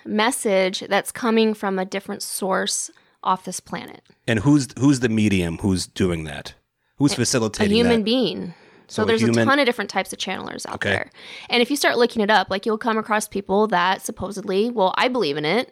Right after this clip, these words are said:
Speaker 1: that they are channeling different beings that are sending in messages.
Speaker 2: Mm-hmm.
Speaker 1: So it all comes in frequency and energy, and it gets turned into the language that we know and understand.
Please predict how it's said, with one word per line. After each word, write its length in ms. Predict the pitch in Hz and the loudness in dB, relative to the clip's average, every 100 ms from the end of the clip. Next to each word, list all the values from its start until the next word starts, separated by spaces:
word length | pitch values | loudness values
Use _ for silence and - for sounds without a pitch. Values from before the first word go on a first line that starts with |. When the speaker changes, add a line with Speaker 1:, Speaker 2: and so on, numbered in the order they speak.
| - | -8
Speaker 1:
that 140 | 208 | -6
they 180 | 208 196 | 0 0
are 120 | 208 220 | 0 -2
channeling 460 | - 190 190 208 | -4 -4 -2 -4
different 340 | 196 196 214 208 | -6 -8 -8 -4
beings 640 | 302 220 214 254 - - - - - - | 0 0 0 -2 -6 -12 -18 -20 -14 -2
that 120 | 220 | 2
are 240 | 226 247 _ _ _ _ | 2 0 _ _ _ _
sending 420 | - 214 196 196 | -8 -4 -2 0
in 100 | 202 | 0
messages. 640 | 226 285 - 196 - 101 92 | -2 -4 -6 -12 -8 -4 -2
Speaker 2:
Mm-hmm. 140 | 95 98 | -2 -4
Speaker 1:
So 180 | - 220 | -2 0
it 60 | - | 2
all 220 | 226 247 | 4 2
comes 280 | 247 240 233 | 0 -4 -2
in 100 | 214 | -4
frequency 600 | 214 311 277 214 - 190 | -4 -8 -4 -6 -4 -6
and 140 | 190 - | -4 -2
energy, 560 | 254 269 226 185 175 - | -2 0 -2 -4 -4 -4
and 120 | 196 | -6
it 60 | |
gets 240 | 190 196 - | -8 -8 -8
turned 340 | - 226 220 | -4 -4 -2
into 720 | 233 240 214 - 202 196 190 202 - - _ - | 0 0 -2 -2 0 2 2 -2 -16 -20 _ -4
the 80 | |
language 420 | 214 196 180 180 - | 0 0 -2 -4 -4
that 160 | 165 | -4
we 140 | 185 175 | -2 -2
know 180 | 165 180 | -2 -6
and 80 | - | -8
understand. 520 | - - - - | -8 -10 -10 -12